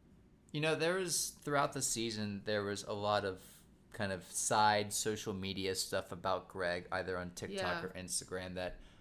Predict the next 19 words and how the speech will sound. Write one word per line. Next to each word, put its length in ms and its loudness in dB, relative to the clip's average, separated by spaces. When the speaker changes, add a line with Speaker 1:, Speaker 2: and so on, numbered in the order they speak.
Speaker 1:
"Oh, 200 2
he's 200 -4
an 160 -4
actor, 600 0
he's 300 -6
a 60 -2
player, 680 2
he's 280 -4
just 380 -4
doing 280 -2
a 60 -2
character, 640 -2
he's 140 -4
just 200 -8
Speaker 2:
Yeah. 220 -4
Speaker 1:
doing 160 0
a 40 -4
bit," 300 -2
basically. 720 -2